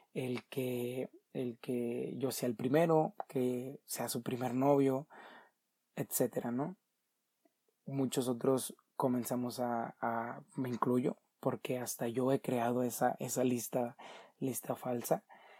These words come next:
que, que es una lista mental de perfección imaginaria, el que tenga buenas medidas en su cuerpo, el de que sus ojos sean de tal color,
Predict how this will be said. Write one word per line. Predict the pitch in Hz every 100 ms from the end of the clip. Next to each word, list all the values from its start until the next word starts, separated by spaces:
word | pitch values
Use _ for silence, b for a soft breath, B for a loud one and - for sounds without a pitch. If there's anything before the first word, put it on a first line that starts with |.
| B B B B _ -
que, | 135 123 123 131 143 - - -
que | 127
es | 123
una | 135
lista | 127 117 139
mental | 127 123 113 123 131 165 _ _ _ - - - -
de | 131 139
perfección | - 127 123 - 127 110 - 139 135 151 -
imaginaria, | 139 127 120 123 120 123 139 - _ _ _ b b b b b b _ _ -
el | 135 113
que | - 131 123 123 123 123 - _ _ _ _ _ -
tenga | 131 127 127 -
buenas | 127 127 127 127 120
medidas | 123 123 123 117
en | 120
su | 113 -
cuerpo, | 151 - - 156 156 - _
el | - 123 120
de | 120
que | - 123 117
sus | - - 127
ojos | 113 120
sean | 123 117
de |
tal | - 117 -
color, | 123 131 156 156 156 -